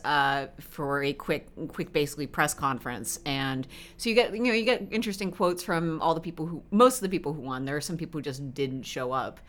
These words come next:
like Kate McKinnon never came in, uh, a couple of other, couple other big ones. Uh, but it's a,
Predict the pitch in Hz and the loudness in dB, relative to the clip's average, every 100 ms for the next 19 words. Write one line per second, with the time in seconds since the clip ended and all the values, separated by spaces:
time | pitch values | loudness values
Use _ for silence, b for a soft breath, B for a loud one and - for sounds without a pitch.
0 | B B B 156 - - 156 156 156 175 | B B B -4 -4 -6 -2 0 -2 -2
1 | 143 143 135 131 - 135 131 131 127 120 | -2 0 -2 -4 -2 -2 -2 -2 -4 -4
2 | 127 - 127 123 113 117 120 - 151 139 | -6 -2 0 2 0 -2 -6 -10 -10 -6
3 | 123 123 117 - - - 135 131 123 131 | -4 -4 -8 -10 -16 -12 -6 -4 -4 -6
4 | 123 127 127 - - B B B B - | -6 -6 -6 -8 -12 B B B B 2
5 | 185 170 170 220 240 285 254 | 6 6 6 6 4 6 4